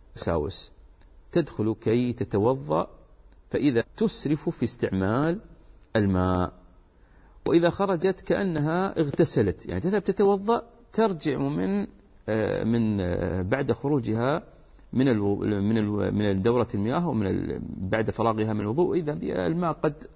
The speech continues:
خرس وأصاب جميع بدنها. هم أخذوها إلى، آه، إلى متخصصة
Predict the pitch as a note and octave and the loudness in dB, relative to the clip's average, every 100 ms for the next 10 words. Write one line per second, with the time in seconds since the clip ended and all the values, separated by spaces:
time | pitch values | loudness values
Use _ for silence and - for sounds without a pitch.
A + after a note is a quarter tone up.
0 | - - G3+ E3+ E3 - F3+ F#3+ - - | -20 -4 -2 -2 -4 -2 -2 -4 -6 -20
1 | - - - - - A#2+ A#2 A2 G#2 G2+ | -20 -20 -20 -12 0 2 2 0 -2 -4
2 | - - A#2 E3+ E3 C#3+ A#2+ C3+ E3+ D#3 | -8 -6 -2 0 2 2 4 2 2 2
3 | D3 C#3 A#2+ A2+ G2+ G2 F2+ F2 - - | 2 4 4 4 4 2 0 0 -4 -14
4 | - - - - - - - - - - | -20 -20 -20 -20 -20 -20 -20 -20 -20 -20
5 | - - - G3 - - C#3 D3 B2 G2 | -14 -8 -2 0 0 0 2 2 2 2
6 | G2+ A#2 C#3+ - - - - - - G2 | 2 0 -2 -6 -18 -20 -20 -10 -8 -6
7 | C2 - - - - - - G2 G2 G2+ | -6 -10 -12 -14 -14 -8 -2 0 2 0
8 | G2 - - G2+ G2 G#2 - C#3 - G2 | -2 -6 -10 -8 -4 -4 -4 -4 -4 -4
9 | G#2+ | -4